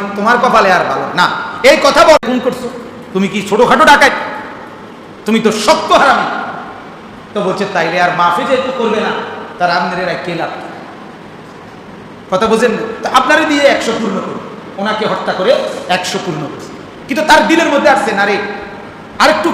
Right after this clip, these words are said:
খবর নেই, তওবা আমার কপালে জুটবে কি?" তো আরেকজন নেককার আল্লাহর বান্দাকে জিজ্ঞেস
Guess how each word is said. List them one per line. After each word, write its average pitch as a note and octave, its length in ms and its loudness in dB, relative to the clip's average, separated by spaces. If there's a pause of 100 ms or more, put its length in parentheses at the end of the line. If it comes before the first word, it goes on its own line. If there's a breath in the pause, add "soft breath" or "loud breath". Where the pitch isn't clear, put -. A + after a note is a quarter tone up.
খবর A3 180 4
নেই, F#3+ 180 0 (680)
তওবা D4 560 6 (540)
আমার A3 200 0
কপালে F#3+ 380 0
জুটবে F3 220 -2
কি?" - 320 -8
তো - 60 -6
আরেকজন B3+ 540 2 (200)
নেককার G#3 440 -2
আল্লাহর F3+ 340 -2
বান্দাকে D#3+ 340 -2
জিজ্ঞেস F3 280 -2